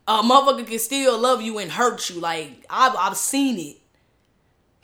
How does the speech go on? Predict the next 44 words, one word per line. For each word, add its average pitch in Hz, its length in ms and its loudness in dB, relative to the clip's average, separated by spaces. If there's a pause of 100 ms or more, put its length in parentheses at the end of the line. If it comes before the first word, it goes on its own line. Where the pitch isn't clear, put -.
(140)
Like, 175 320 -4
that 214 200 0
love, 180 300 -4
I, 196 360 2
I - 120 2
got 170 240 0
love 220 280 0
for 190 60 -16
you. 190 100 -12
No, 220 220 0
bro, 202 200 -4
I 190 120 2
need 226 220 -4
that 160 120 -4
loyalty 220 380 2
and 185 100 -8
I 220 60 -2
need 208 160 -6
that 202 180 -2
respect 233 460 -4
and 185 100 -8
I 208 60 0
need 208 200 -6
that 214 120 -2
shit 208 180 -6
on 160 120 -6
a 156 40 -16
platter. 175 480 -6
Like, 139 420 -14 (1300)
a 185 80 -6
lot 240 180 6
of 233 80 0
these 233 180 -4
dudes 233 360 -6
think 220 220 -6
I 202 100 2
wanna 208 280 -4
deal 170 560 -6
with 220 140 -4
them 214 100 -4
because 202 260 -8
they 208 100 -6
got 175 260 -2
money 208 640 -6